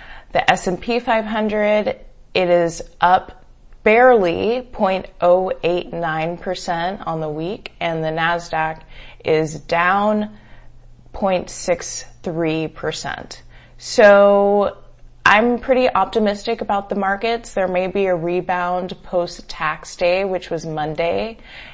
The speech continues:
and we're also going into summer. People are gonna be traveling, spending money. Yes, there's inflation going on, but,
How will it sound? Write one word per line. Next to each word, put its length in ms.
and 320
we're 100
also 280
going 240
into 280
summer. 580
People 240
are 60
gonna 160
be 100
traveling, 800
spending 480
money. 400
Yes, 300
there's 240
inflation 480
going 280
on, 380
but, 340